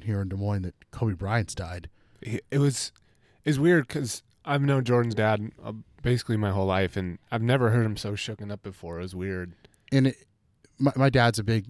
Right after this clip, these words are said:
Speaker 1: a big Lakers fan too. Hasn't always been a Lakers fan. He started following them, I think, when a lot of people did, and, and when Magic Johnson was there, and Kobe carried that torch through on. And I think now,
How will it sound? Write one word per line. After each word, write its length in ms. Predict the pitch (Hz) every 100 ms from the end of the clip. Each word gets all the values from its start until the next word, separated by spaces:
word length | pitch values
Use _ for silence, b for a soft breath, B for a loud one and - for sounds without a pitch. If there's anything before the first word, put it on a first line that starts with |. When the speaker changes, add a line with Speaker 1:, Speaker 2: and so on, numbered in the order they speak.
| -
Speaker 1:
a 100 | 113
big 300 | 107 113 98 -
Lakers 360 | 113 113 113 -
fan 220 | 104 101
too. 200 | - 104
Hasn't 280 | 123 135 113
always 300 | 117 123 120
been 80 |
a 60 | 113
Lakers 320 | 113 113 113
fan. 260 | - 104 101
He 240 | 104 101 - -
started 360 | - 117 107 101
following 300 | 107 107 101
them, 180 | 98 101
I 80 |
think, 180 | 98 101
when 80 | 101
a 80 | 98
lot 200 | 101 101
of 60 |
people 200 | 107 95
did, 180 | 95 101
and, 160 | 95 92
and 80 | 104
when 120 | 101
Magic 300 | 104 98 98
Johnson 380 | - 98 101 104
was 100 | 95
there, 180 | 98 98
and 140 | 90 - B B B B
Kobe 240 | - 127 127
carried 380 | - 120 117
that 160 | 107 -
torch 340 | - 113 -
through 180 | - 110
on. 200 | 110 113
And 120 | 113
I 60 | 120
think 180 | 151 127
now, 380 | 123 143 131